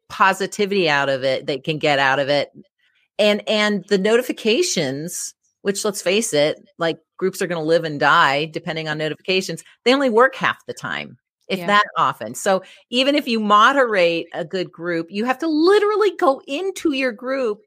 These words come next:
Speaker 1: and scroll in order to see if it's even being active or not. Unless, you
Speaker 2: Mm.
Speaker 1: know, that day LinkedIn's like, "Okay, we'll <laughs> notify you. We'll notify
Speaker 2: <laughs>
Speaker 1: you of activity today." I mean, back in the day, my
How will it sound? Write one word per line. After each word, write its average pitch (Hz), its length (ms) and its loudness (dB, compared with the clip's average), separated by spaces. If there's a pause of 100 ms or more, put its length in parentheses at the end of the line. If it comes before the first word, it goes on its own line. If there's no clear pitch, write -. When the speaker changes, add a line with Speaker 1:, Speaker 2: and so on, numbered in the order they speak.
(280)
Speaker 1:
and 214 200 -8
scroll 202 920 2 (260)
in 208 180 -4
order 214 320 -2
to 202 120 -4
see 196 520 -4
if 190 160 -4
it's 196 160 -8
even 190 240 -6
being 170 280 -8
active 156 520 -2
or 143 140 -6
not. 120 400 0 (240)
Unless, 240 420 2
you 208 80 0
Speaker 2:
Mm. - 20 -4
Speaker 1:
know, 185 100 -6 (120)
that 165 160 -2
day 156 160 0
LinkedIn's 147 380 -8
like, 131 180 -2
"Okay, 202 420 2
we'll 170 260 -4
<laughs> - 40 -8
notify - 400 -10 (100)
you. - 160 -10 (260)
We'll 392 200 -6
notify 247 460 4
Speaker 2:
<laughs> - 120 -10
Speaker 1:
you 202 60 0 (160)
of 185 100 -2 (100)
activity 214 480 -2 (160)
today." 190 520 2 (260)
I 240 60 -2
mean, 247 240 -2
back 247 300 2
in 240 100 0
the 226 100 -4
day, 226 460 -2
my 202 480 -4